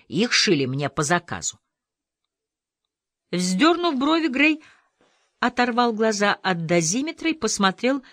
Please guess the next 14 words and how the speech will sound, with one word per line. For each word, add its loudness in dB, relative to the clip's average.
на 2
гориллу 0
в -8
штанах. -4
Ковальский, 0
видимо, -4
понял, -4
что -6
болтает -4
слишком -6
много. -6
И -10
не -4
то. -8